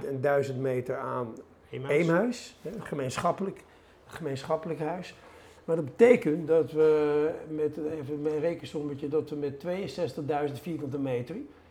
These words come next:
Speaker 1: niet opstallen te maken hebben.
Speaker 2: Ja, het is tweeënzestigduizend vierkante meter, eh, zeg maar, vrije ruimte.
Speaker 1: Ja.
Speaker 2: En als je dat alweer gaat onderverdelen, dan heb je ongeveer, eh, drieduizend meter kavelsloods. Eh, zijn watergangen,
Speaker 1: Ja.
Speaker 2: waterpartijen.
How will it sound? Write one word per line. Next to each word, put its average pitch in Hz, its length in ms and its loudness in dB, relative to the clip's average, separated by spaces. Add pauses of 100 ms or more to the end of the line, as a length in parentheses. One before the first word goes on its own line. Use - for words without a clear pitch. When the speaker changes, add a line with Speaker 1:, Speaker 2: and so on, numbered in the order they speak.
(240)
Speaker 1:
niet 220 320 2
opstallen 214 460 -4
te 151 100 -6
maken 131 360 -6
hebben. - 180 -8
Speaker 2:
Ja, 175 100 -2 (180)
het - 100 -20
is - 80 -8
tweeënzestigduizend 175 800 -2
vierkante 160 260 -4
meter, 143 300 -6 (160)
eh, 147 80 -8 (100)
zeg 131 160 -8
maar, 139 120 -6
vrije 139 300 -2
ruimte. 202 340 -4 (100)
Speaker 1:
Ja. 220 200 0 (140)
Speaker 2:
En 151 120 -8
als 143 120 -8
je 151 140 -6
dat 180 180 2
alweer 151 260 -2
gaat 127 200 -6
onderverdelen, 208 680 -2 (120)
dan 127 140 -8
heb 135 140 -10
je 143 160 -12
ongeveer, 139 540 -6
eh, 135 60 -4 (140)
drieduizend 139 500 -4
meter 131 220 -8
kavelsloods. 226 640 -4 (440)
Eh, 127 120 -14
zijn 135 180 -12
watergangen, 175 560 -2
Speaker 1:
Ja. 233 60 -10
Speaker 2:
waterpartijen. 196 680 0